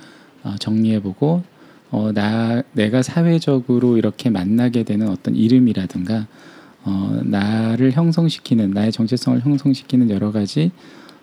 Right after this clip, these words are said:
어, 교육이라든가 뭐 활동들, 그리고, 어,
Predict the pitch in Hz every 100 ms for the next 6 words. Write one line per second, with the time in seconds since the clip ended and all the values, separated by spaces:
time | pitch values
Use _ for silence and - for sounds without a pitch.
0 | - 98 95 113 110 104 104 98 101 98
1 | 113 113 101 131 - 127 110 95 87 95
2 | _ - 98 92 135 165 - - - -
3 | - - - - _ 107 98 95 95